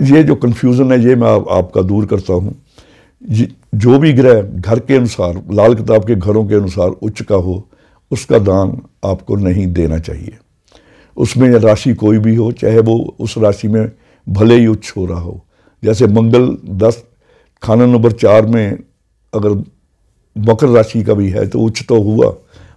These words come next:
मगर वो लाल किताब के हिसाब से नीच हुआ। तो यहाँ पे मंगल की जो चीज़ें हैं, नहीं लेनी चाहिए मुफ्त में। हाँ, दे सकते हैं आप। तो आज ये सबसे पहला जो बड़ा कन्फ्यूजन है आप लोगों का,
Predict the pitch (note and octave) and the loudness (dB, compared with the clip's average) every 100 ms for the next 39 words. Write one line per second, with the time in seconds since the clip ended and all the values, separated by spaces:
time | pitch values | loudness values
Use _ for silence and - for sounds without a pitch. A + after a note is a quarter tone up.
0 | - A2+ A#2+ A2+ G#2 G#2 G#2+ F#2+ F#2+ F2+ | 0 2 4 4 4 4 2 0 -2 -2
1 | F#2+ F#2 E2+ E2+ - A2 G#2 F#2 - - | -4 -6 -6 -8 -8 -6 -4 -4 -6 -14
2 | - A2 _ _ _ _ - G#2+ A2 A2 | -16 -18 _ _ _ _ -2 2 2 2
3 | G#2 G2+ G#2 A2 A2+ A2+ F#2+ F#2+ G2+ F#2+ | 0 0 2 2 2 0 -2 -4 -4 -2
4 | F#2+ F2+ - - _ - G2 G2 F#2 F#2 | -2 -2 -6 -14 _ -8 -4 0 2 2
5 | F#2+ G2 F#2+ G2 G#2 F#2+ - G#2+ - _ | 0 -2 -2 -2 -4 -6 -8 -8 -8 _
6 | _ _ _ _ _ A2 G#2 F#2+ A2 G#2+ | _ _ _ _ _ 0 2 4 4 2
7 | G2+ - E2+ D#2+ D2 F#2+ - _ _ _ | -4 -4 -4 -4 -8 -16 -20 _ _ _
8 | _ _ A#2+ - G2+ A2+ G#2+ - - A2 | _ _ -10 -4 0 2 0 -6 -12 -10
9 | G2 A#2 B2 B2 - C3+ A2 A2+ A2+ A2 | -4 -2 -2 -4 -4 -2 2 2 4 2
10 | A2 G2+ G#2 G2 - F#2+ - G#2+ G#2+ G2+ | 0 0 0 -2 -4 -6 -4 -4 -2 -2
11 | F2+ F2+ F#2 F2+ E2 F2+ - | -2 -2 -2 -2 -4 -6 -8